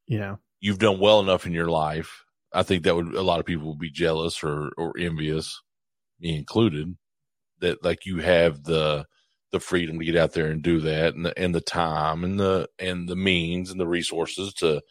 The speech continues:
Speaker 2: to enjoy it. Like, that, that's, that's a crazy thing, man. Like, I don't even know what mine would be.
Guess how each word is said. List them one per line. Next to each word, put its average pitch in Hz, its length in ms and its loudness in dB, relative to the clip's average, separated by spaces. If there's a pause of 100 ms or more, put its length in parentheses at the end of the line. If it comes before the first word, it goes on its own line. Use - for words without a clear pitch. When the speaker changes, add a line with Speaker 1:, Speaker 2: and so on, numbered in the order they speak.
(340)
Speaker 2:
to 120 120 6
enjoy 110 320 4
it. 71 180 0
Like, 85 240 0
that, 95 160 2 (880)
that's, 107 300 0
that's 120 220 2
a 117 80 0
crazy 107 440 4
thing, 127 300 2
man. 87 240 0
Like, 80 280 0 (1900)
I 92 80 -6
don't 117 120 2
even 107 120 4
know 92 100 4
what 90 160 4
mine 98 280 4
would 92 140 0
be. 98 380 2